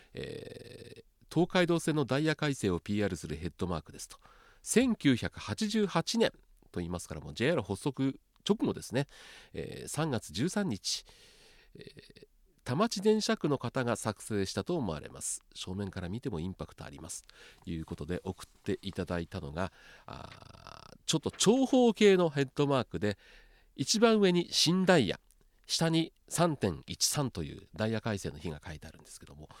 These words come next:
正面見ると、この列車、これ二百十一系かな、二百十一系の電車の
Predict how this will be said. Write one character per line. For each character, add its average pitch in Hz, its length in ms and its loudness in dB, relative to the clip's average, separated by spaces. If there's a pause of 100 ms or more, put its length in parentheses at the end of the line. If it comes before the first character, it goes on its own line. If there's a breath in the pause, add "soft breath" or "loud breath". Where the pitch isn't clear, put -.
(340 loud breath)
正 277 260 4
面 277 200 4
見 170 140 6
る 110 100 2
と、 147 360 6 (340 soft breath)
こ 165 1080 2 (100)
の 131 60 -6
列 151 140 0
車、 - 100 0
こ 131 80 0
れ 113 60 2
二 123 100 0
百 170 240 0
十 151 200 0
一 147 180 -6
系 143 140 -2
か 147 100 -6
な、 180 140 -2 (320 soft breath)
二 151 120 6
百 247 300 6
十 226 240 4
一 220 220 0
系 208 240 8
の 196 260 6
電 190 320 4
車 120 260 -2
の 139 300 4